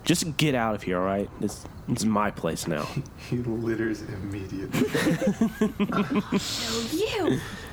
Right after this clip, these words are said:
Speaker 3: Okay. Boys, I will be back in thirty minutes. I need you to clean up the space. I need you to get your stuff together, whatever stuff you have, and then you will come with me, okay?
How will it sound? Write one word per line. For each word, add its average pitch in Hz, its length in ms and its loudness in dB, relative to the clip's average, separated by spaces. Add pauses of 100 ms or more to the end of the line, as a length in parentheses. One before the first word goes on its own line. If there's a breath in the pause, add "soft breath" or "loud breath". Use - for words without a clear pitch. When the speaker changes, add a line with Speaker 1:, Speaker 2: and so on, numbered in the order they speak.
(520 loud breath)
Speaker 3:
Okay. 254 300 2 (1200)
Boys, 240 500 4
I 220 180 4
will 254 120 2
be 277 120 2
back 196 520 0 (460)
in 175 480 4
thirty 220 340 4
minutes. 185 420 -2
I 190 80 6
need 185 220 4
you 190 100 4
to 196 120 2
clean 190 240 4
up 220 80 2
the 285 100 0
space. - 640 0 (260 loud breath)
I - 80 4
need 185 160 4
you 185 60 2
to 190 60 0
get 190 140 2
your 247 100 2
stuff - 200 0
together, 185 420 2 (240)
whatever 175 300 4
stuff 233 280 0
you 302 100 4
have, 302 400 0 (400 loud breath)
and 190 200 4
then 202 380 2 (300)
you 196 180 4
will 208 80 2
come 202 200 0
with 175 180 -2
me, - 180 -4 (100)
okay? 220 280 2